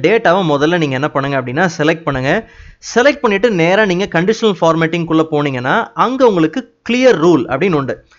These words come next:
So, அந்த கிளியர் ரூல்குள்ள போய் பாத்தீங்க அப்படின்னா clear rules from selected cell and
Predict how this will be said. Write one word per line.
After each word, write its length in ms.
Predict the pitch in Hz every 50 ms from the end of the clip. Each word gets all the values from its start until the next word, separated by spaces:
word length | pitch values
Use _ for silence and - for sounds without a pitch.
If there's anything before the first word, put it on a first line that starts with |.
| _ _ _ _ -
So, 60 | - 247
அந்த 160 | 240 233 233 226
கிளியர் 320 | - 254 277 302 302 269
ரூல்குள்ள 360 | 240 247 247 233 233 196 180 165
போய் 200 | 185 196 160 165
பாத்தீங்க 340 | 156 160 160 175 160 147
அப்படின்னா 360 | 135 131 123 123 127 131 143 185 226 240 233 - _ _ _ _ _ _ -
clear 360 | - - 196 208 233 240 240
rules 280 | - 185 208 220 226 220
from 200 | - 208 202 220 208
selected 460 | - - 151 151 180 175 196 202 170
cell 240 | - - 196 226 285 269 - -
and 180 | - 180 208 233